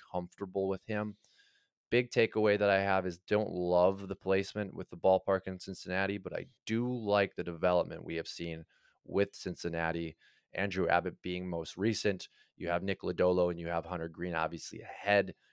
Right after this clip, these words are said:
Graham Ashcraft as well. So you know that if, um, you know, the cutter is floating around the organization, right? That's something that I think is really big as well, especially for a guy like Floyd that may not throw as hard as Ashcraft. But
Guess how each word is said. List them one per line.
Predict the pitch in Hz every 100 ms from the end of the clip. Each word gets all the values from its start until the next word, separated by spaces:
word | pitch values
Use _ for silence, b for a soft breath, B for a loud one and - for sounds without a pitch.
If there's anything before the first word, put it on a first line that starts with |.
| _
Graham | 80 82
Ashcraft | 82 95 - 90 85 -
as | 78 -
well. | 95 95 90
So | -
you | 82 85
know | 87 92 92
that | 85
if, | 87 - -
um, | 50 50 50 - _ 50
you | 50
know, | 50 - _ _ -
the |
cutter | 101 - - 113 113
is | 101 -
floating | - 104 104 95
around | 98 101
the | 98
organization, | 95 98 98 90 90 90 90 87
right? | - 87 85
That's | 85
something | - 85 85
that | 87
I | 87
think | 98 92
is | 87
really | 87 87 80
big | 90 87
as | 78
well, | 85 87 85 b b b b _
especially | - 92 90 90
for | - 85
a | 85
guy | 87 85
like | 87 87
Floyd | - 87 90
that | 85
may | 85 90 95
not | 85 - _
throw | 87 92 98
as | 98
hard | 95 95
as | 95
Ashcraft. | 87 95 - 95 90 - _ b b b b
But | 90